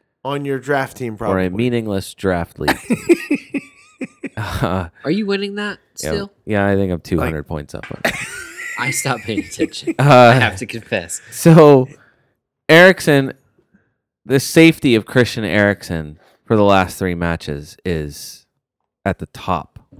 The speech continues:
Speaker 2: The peak tippy top of safety.
Speaker 1: The strongest grandmother level of
Speaker 2: The,
Speaker 1: trust.
Speaker 2: the snow on Safety Mountain has Christian <clears throat> Eriksen's boot prints in it. <laughs>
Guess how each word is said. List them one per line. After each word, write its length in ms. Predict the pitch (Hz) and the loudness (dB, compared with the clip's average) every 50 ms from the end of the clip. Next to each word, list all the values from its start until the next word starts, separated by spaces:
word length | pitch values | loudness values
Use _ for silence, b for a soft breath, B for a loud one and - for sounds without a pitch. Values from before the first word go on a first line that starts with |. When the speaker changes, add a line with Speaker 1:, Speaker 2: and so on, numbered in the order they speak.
| - - | -10 -2
Speaker 2:
The 140 | - 120 113 | 0 0 0
peak 600 | - _ - - - 175 175 165 - - - _ | -2 _ -14 -10 -6 -4 -4 -4 -6 -12 -20 _
tippy 320 | - - 160 147 147 151 | -8 -6 -6 -4 -4 -4
top 480 | 139 - - - 139 123 110 87 - - - - | -6 -6 -6 -2 0 0 0 0 -4 -8 -10 -8
of 160 | 95 85 - | -8 -8 -8
safety. 460 | - - 107 98 92 - - - - | -8 -4 -4 -4 -4 -4 -8 -10 -10
Speaker 1:
The 80 | - - | -8 -6
strongest 720 | - - - - 196 196 196 185 151 127 120 107 - - | -4 -4 0 2 4 4 4 4 2 -2 -4 -4 -4 -2
grandmother 480 | 127 123 120 120 120 117 117 113 113 | -2 0 0 0 2 2 2 4 2
level 340 | 110 110 113 110 101 107 101 | 2 2 0 0 0 -2 -2
of 140 | 95 87 - | -4 -2 2
Speaker 2:
The, 80 | 143 | 4
Speaker 1:
trust. 460 | 147 147 147 147 135 - - - - - _ - | 4 6 6 4 2 0 -4 -8 -12 -14 _ -8
Speaker 2:
the 180 | - 139 139 135 | -2 0 0 0
snow 600 | - - - - - 160 180 202 226 233 226 214 | 0 -4 -10 -10 -2 2 4 6 6 8 8 8
on 180 | 196 170 156 139 | 6 6 4 2
Safety 540 | - - - 175 165 175 170 - - 165 156 | -2 -2 2 4 4 4 4 2 0 0 2
Mountain 500 | 147 143 135 131 123 - 87 92 87 82 | 4 6 6 6 4 2 0 -6 -8 -8
has 640 | 92 92 110 117 113 110 104 92 - - - - - | -8 -4 0 0 2 2 0 -2 -4 -10 -14 -14 -2
Christian 400 | - 170 170 156 - - 165 156 | 2 4 4 4 2 0 -2 -2
<clears throat> 80 | - - | 0 2
Eriksen's 560 | 143 147 147 151 139 - - 147 135 127 117 | 4 6 6 4 2 0 -4 -6 -6 -6 -8
boot 300 | 98 92 110 110 - - | -2 0 2 2 2 0
prints 280 | - 101 87 73 - - | -4 -6 -6 -6 -8 -12
in 120 | - 50 50 | -16 -18 -20
it. 800 | 50 - _ _ _ _ _ _ _ _ _ - - 117 - - | -20 -20 _ _ _ _ _ _ _ _ _ -10 -6 -6 -6 -6
<laughs> 260 | - - - - 403 | -6 -8 -8 -8 -8